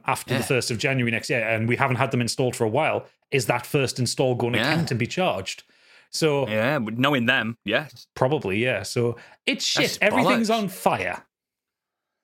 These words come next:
Speaker 2: <coughs> I tell you what, right? I told you before, I'll tell you again, capitalism's wrong. We've got it wrong. Start again. Start again.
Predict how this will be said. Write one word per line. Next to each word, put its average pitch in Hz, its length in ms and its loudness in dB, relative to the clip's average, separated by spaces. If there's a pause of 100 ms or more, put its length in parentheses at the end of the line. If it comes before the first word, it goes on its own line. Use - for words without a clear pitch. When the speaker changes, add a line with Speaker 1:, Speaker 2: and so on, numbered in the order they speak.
(380)
Speaker 2:
<coughs> - 220 0 (1400)
I 170 140 0
tell 220 320 0
you 185 100 2
what, 131 260 2
right? 131 320 2 (640)
I 131 60 0
told 214 340 2
you 214 100 4
before, 170 400 4
I'll 143 140 0
tell 214 260 2
you 190 60 2
again, 156 260 2
capitalism's 160 680 2
wrong. 147 220 4
We've 135 120 2
got 202 180 4
it 214 100 0
wrong. 185 340 4
Start 247 500 2
again. 208 440 2 (380)
Start 254 380 4
again. - 480 2